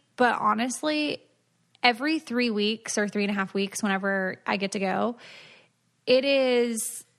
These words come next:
basically like going to the spa, even though I'm only getting my eyelashes filled in, because I get to get under, like, a cozy blanket and I don't have to worry about who's calling me, who's texting me, what I need to be doing for work.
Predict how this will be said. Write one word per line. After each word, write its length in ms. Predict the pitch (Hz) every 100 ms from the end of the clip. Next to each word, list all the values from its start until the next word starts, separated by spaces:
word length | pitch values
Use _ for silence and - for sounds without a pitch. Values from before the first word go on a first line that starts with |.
| 214 -
basically 540 | 226 226 254 - 233
like 220 | 208 208
going 300 | 214 202 196
to 100 | 208
the 60 | 190
spa, 420 | - 269 269 -
even 180 | - 214
though 80 | 214
I'm 140 | 208 208
only 300 | 220 226 220
getting 540 | 214 202 196 196 196 -
my 240 | 202 202
eyelashes 400 | 294 277 208 196
filled 180 | - -
in, 200 | - 220
because 260 | 214 226 214
I 100 | 208
get 360 | 214 220 -
to 80 | -
get 140 | 220 208
under, 200 | 202 208
like, 140 | 202
a 40 | 196
cozy 340 | 208 190 202
blanket 640 | 196 190 190 254 262 262 -
and 760 | 208 202 196 202 202 196 196 190 - - _ _ _
I 120 | - 202
don't 200 | 196 202
have 100 | 208
to 100 | 196
worry 280 | 190 190 190
about 520 | 190 190 185 185 - _ -
who's 160 | 202 185
calling 440 | - 277 277 254
me, 320 | 254 247 240 240
who's 220 | 196 185
texting 420 | 226 226 - 226
me, 420 | 220 226 220 220 - - - - -
what 320 | 208 214 214
I 100 | 208
need 140 | 196 196
to 80 |
be 100 | 190
doing 240 | 190 190 190
for 160 | 202 214
work. 560 | 302 311 294 285 -